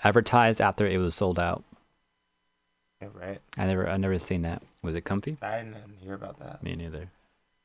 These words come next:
Speaker 2: But, um, you
Speaker 1: That's
Speaker 2: want,
Speaker 1: crazy.
Speaker 2: you wanna go to Wag's news, or sh-, or,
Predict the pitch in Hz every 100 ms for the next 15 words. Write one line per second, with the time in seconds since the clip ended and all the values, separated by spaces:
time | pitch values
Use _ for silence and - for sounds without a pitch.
0 | _ 117 120 120 120 117 - 127 131 85
1 | 80 82 87 _ _ _ _ _ 135 131
2 | 135 123 123 120 120 - 117 123 151 156
3 | 180 208 214 170 143 - - 131 123 120